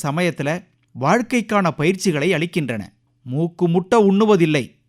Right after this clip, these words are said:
மனிதர்களைப் போல. எவ்வளவு தானியங்கள் கிடைத்தாலும் கொடுத்தாலும் தேவையானவற்றை மட்டும்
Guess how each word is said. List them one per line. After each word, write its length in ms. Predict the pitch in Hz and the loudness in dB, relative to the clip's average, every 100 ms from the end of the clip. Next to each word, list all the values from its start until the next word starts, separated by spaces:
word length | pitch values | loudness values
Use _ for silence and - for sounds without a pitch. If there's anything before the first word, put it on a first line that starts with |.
| _ - | _ -8
மனிதர்களைப் 600 | 120 165 180 151 131 123 | -2 0 0 0 -2 -2
போல. 280 | 127 107 _ _ _ _ | -4 -6 _ _ _ _
எவ்வளவு 680 | 113 131 160 190 247 233 208 | -6 -6 -2 0 2 4 4
தானியங்கள் 560 | 156 202 226 233 214 180 | 4 4 2 0 0 0
கிடைத்தாலும் 680 | 165 170 160 170 160 185 208 | 0 0 2 2 2 0 0
கொடுத்தாலும் 800 | 160 165 - 165 143 190 208 _ _ - | 0 0 2 2 2 -2 -6 _ _ -4
தேவையானவற்றை 920 | 156 214 233 233 220 214 185 - 165 | 0 2 4 4 4 4 0 -2 -2
மட்டும் 560 | 135 147 170 - 262 247 | 0 -2 -2 -2 -2 -4